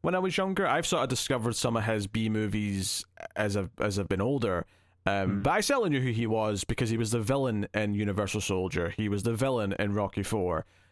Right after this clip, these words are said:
Speaker 1: You know, he,
Speaker 2: Mm.
Speaker 1: he kind of was in bigger roles as a villain, but obviously, you know, he, he tried to make it as an action star outside of
Speaker 2: Yeah.
Speaker 1: that. Um,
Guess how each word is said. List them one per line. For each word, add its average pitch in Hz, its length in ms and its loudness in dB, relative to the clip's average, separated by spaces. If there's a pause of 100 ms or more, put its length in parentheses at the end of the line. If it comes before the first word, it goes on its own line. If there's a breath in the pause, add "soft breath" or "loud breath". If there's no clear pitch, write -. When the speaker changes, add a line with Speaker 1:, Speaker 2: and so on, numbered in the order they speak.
(120)
Speaker 1:
You - 80 -4
know, 98 120 0
he, 113 180 2
Speaker 2:
Mm. 107 40 0
Speaker 1:
he 113 80 0
kind 123 180 0
of 117 140 0
was 107 200 0 (120)
in 113 300 0 (480)
bigger 117 280 0
roles 104 800 0
as 101 140 0
a 101 40 0
villain, 101 540 0
but 113 180 0
obviously, 110 600 0
you 196 160 -2
know, 156 80 0
he, 139 280 0
he 156 120 0
tried 139 300 0
to - 100 -2
make 110 200 -2
it 104 60 0
as 101 100 -2
an 101 80 0
action 95 280 -4
star 95 420 -2 (460 soft breath)
outside 101 340 0
of 95 80 2
Speaker 2:
Yeah. 87 160 2 (420 soft breath)
Speaker 1:
that. - 80 0 (100)
Um, 104 260 -2